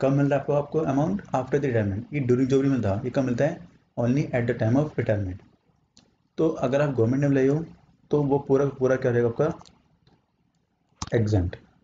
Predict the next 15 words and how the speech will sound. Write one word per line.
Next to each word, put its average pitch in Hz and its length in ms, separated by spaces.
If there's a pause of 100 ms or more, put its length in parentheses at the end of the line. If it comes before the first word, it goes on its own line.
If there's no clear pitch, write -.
(280)
ये 127 140
पूरा 135 200
का 147 80
पूरा 131 200
आपका 147 240 (440)
fully 120 200
exempt 104 320
है। 90 80 (1800)
But 147 120
अगर 135 260
आप 135 240
नॉन 127 400
गवर्नमेंट 123 320
एम्प्लॉई 101 280
हो 156 200